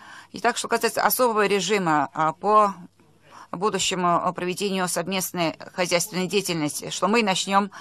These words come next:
переговоры. Что касается принципиальной позиции, э, Японии, э, по территориальному вопросу ни в коем случае не меняется. Вопрос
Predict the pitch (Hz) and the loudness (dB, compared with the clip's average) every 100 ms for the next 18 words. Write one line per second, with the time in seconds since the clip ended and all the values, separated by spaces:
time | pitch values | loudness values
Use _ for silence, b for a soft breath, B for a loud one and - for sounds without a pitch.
0 | B B 202 202 220 220 175 139 - _ | B B 0 2 4 4 4 2 -6 _
1 | - B B B B B B - 233 226 | -20 B B B B B B -2 0 2
2 | 226 202 170 196 - 233 220 190 - 202 | 2 0 -4 -8 -2 2 2 2 2 2
3 | 214 202 - 180 170 185 170 165 175 190 | 2 -2 0 0 0 2 4 2 0 2
4 | 247 233 175 151 B B - 180 196 196 | 4 4 2 0 B B 0 2 2 0
5 | - 202 190 185 - 240 233 202 147 185 | 2 2 4 2 4 2 4 0 0 -2
6 | - 240 - 233 196 175 220 214 196 151 | 0 0 0 -2 0 0 0 0 2 0
7 | - - - - - B B B B B | -2 -6 -6 -6 -10 B B B B B
8 | B B B B B - - 190 254 - | B B B B B -10 -6 0 0 0
9 | - | -6